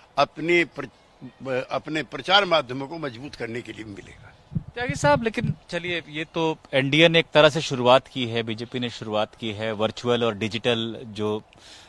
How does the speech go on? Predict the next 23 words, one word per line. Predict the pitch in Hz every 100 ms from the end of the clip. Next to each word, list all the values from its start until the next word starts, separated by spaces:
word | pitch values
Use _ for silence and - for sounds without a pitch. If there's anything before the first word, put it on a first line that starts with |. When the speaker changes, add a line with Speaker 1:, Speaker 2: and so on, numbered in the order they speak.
| -
Speaker 2:
रैली | 120 123 143
करके | 135 127 135
संबोधित | 131 120 123 135
कर | - 123
रहे | 113 113
हैं | 127
अपने | 131 123
कार्यकर्ताओं | 113 110 113 104 110 110 117
को, | 165 180
लेकिन | 175 160 185 190
आपकी | 180 165 151 - 190
जो | 175 180 165
मुख्य | 160 -
विपक्षी | 156 135 135 - 180
पार्टी | 131 120 165
है, | 143
आरजेडी, | 113 113 120 131 110 - - - - -
वो | 170
उसी | 175 214
पुराने | 190 175 180
तरीके | 180 170 165 175
पे | 170 151
है। | 156 160